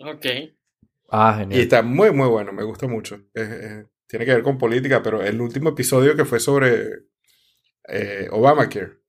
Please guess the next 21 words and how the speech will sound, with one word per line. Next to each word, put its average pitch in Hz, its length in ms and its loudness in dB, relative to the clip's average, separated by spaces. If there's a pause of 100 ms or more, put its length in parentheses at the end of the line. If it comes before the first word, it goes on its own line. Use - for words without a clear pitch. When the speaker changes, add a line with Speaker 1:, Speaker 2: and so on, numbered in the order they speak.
(800)
Speaker 2:
Ujú. 113 260 -4
Speaker 3:
está 104 260 -2
genial, 98 460 -6 (180)
genial. 98 440 -8
Entrevistó 104 720 0
a 143 80 6
un 143 140 0
tipo 151 420 0 (680)
que 110 680 0 (300)
cuando, 110 600 2
cuando, 110 300 -2
no 110 120 -4
sé 131 120 -2
si 135 100 -2
ustedes 135 240 0
se - 60 0
acuerdan, 127 260 2
cuando 123 220 4
lanzaron 113 420 2
Obamacare, 135 680 4
el, 104 560 -6